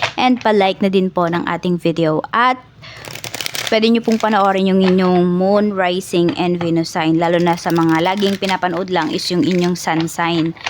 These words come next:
Tapos, hindi kayo nakaka-resonate. Hmm, yan. Try nyo pong tingnan yung inyong other signs, yung inyong other placements.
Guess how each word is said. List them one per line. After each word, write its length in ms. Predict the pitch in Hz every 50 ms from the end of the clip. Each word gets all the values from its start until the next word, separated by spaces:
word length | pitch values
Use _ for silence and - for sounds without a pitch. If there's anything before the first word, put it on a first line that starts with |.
| - - - - - _ _ -
Tapos, 480 | - 170 - - 185 185 - - - - - - _ - _ - - _ - - - _ -
hindi 180 | 196 185 175
kayo 160 | 196 190 185
nakaka-resonate. 720 | 185 175 175 - 180 170 165 - - 165 165 151 147 147 - _ - - - - - - - - - -
Hmm, 240 | 165 156 147 143 - - 180
yan. 240 | 170 143 143 147 151 - _ -
Try 240 | 202 214 220 220 214
nyo 80 | 202
pong 240 | - - 196 185 -
tingnan 320 | - 180 180 175 165 165
yung 160 | 165 160 156 -
inyong 240 | 170 160 151 151 147 170
other 320 | 170 165 170 165 151 156
signs, 400 | 160 - - 156 151 151 - -
yung 80 | 160 160
inyong 240 | 170 170 156 151 -
other 320 | 175 170 170 175 175 170
placements. 880 | - - 165 156 160 - - 165 151 147 147 - - - - - -